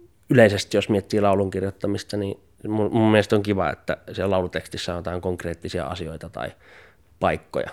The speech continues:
semmosia yksityiskohtia, jotka herättää, herättää kuulijoita sitten ajattelemaan, että hetkinen, että mistä tässä nyt oli kyse.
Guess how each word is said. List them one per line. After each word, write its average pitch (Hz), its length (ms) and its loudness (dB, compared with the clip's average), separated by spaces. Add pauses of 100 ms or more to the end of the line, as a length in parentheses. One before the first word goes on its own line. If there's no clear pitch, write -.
semmosia 85 360 -8
yksityiskohtia, - 840 -10
jotka - 240 -10
herättää, 85 460 -6 (680)
herättää 90 360 -2
kuulijoita 85 480 -4
sitten - 220 -6
ajattelemaan, - 680 -10
että - 240 -20
hetkinen, - 380 -14
että - 220 -16 (460)
mistä 90 320 -4
tässä 87 220 -8
nyt 85 160 -8
oli 82 140 -6
kyse. 92 280 -4